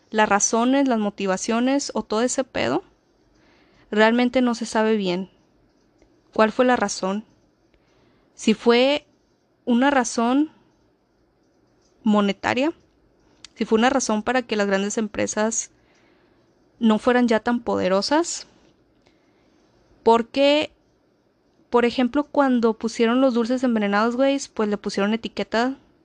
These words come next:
de que eran tóxicos, entonces realmente el fin de hashtag el monstruo de las veintiún caras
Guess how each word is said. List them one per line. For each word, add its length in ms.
de 440
que 240
eran 220
tóxicos, 600
entonces 760
realmente 520
el 100
fin 400
de 260
hashtag 480
el 80
monstruo 480
de 160
las 140
veintiún 280
caras 560